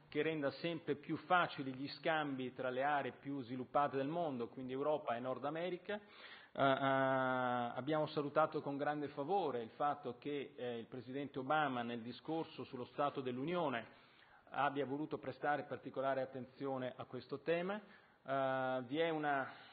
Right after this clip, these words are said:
così, spesso una, eh, facile lettura di iniziative dell'amministrazione americana come rivolte sempre più a sviluppare i rapporti con l'area del Pacifico,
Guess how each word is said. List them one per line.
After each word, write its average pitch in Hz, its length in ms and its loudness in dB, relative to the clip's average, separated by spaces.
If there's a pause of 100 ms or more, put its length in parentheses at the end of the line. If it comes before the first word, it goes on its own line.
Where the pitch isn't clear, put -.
(140)
così, 131 220 -12 (260)
spesso 147 460 -4
una, 123 720 0
eh, - 200 -12 (420)
facile 139 800 4
lettura 143 680 2
di 135 100 -4
iniziative 143 760 -4
dell'amministrazione 131 680 -6
americana 143 640 -2
come 143 280 -4
rivolte 139 520 2
sempre 135 360 -8
più 151 220 -6
a 135 60 -2
sviluppare 131 760 0
i 135 80 -6
rapporti 131 600 0
con 131 240 -6
l'area 131 300 2
del 120 140 -2
Pacifico, 202 720 -4